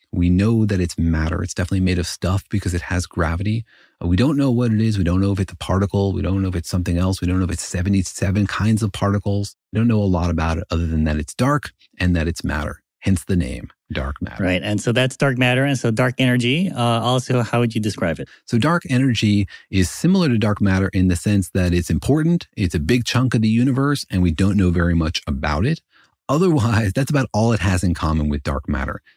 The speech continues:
Speaker 1: just basically the word dark.
Speaker 2: Dark because we can't see it with visual light, right?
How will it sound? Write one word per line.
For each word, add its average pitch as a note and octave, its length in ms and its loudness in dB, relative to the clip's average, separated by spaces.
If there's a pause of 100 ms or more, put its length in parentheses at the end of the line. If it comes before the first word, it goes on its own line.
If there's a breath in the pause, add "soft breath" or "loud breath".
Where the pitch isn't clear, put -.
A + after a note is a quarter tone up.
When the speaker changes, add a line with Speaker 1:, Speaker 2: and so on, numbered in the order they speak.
(160 soft breath)
Speaker 1:
just F#2+ 220 -2
basically F2+ 380 2
the D2+ 120 -2
word D#2 400 0 (220)
dark. - 300 -6
Speaker 2:
Dark A#2+ 260 2
because A2+ 280 0
we A2+ 80 2
can't A2 460 -2
see E3 360 -2
it F2 120 -4 (260)
with G#2 200 -2
visual G#2 260 0
light, G2 260 -2
right? E2 200 -4